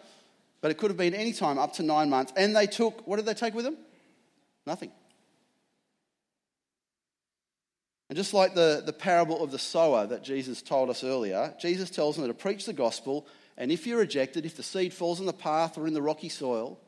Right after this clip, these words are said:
just walk away. Move on. Just like he did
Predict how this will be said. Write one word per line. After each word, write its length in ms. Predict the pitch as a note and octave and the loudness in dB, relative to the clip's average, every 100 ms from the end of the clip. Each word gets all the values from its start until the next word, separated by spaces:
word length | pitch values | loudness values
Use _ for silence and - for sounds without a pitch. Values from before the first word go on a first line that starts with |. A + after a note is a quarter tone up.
| _ _ _ _ _ _ _ _ _ _ _ _ _ _ _ _ _ _ | _ _ _ _ _ _ _ _ _ _ _ _ _ _ _ _ _ _
just 320 | C3 A2 - - | -4 -4 -10 -16
walk 240 | A2+ A#2 A#2+ | -6 -6 -4
away. 320 | G#2 D#2 D2 _ _ _ _ _ | -8 -8 -14 _ _ _ _ _
Move 240 | A2+ C3+ | -6 -4
on. 200 | B2 F#2+ | -2 -4
Just 160 | B2+ - | -6 0
like 160 | F3+ F3 | 0 2
he 140 | G3 | 0
did 240 | E3+ D3 | 2 0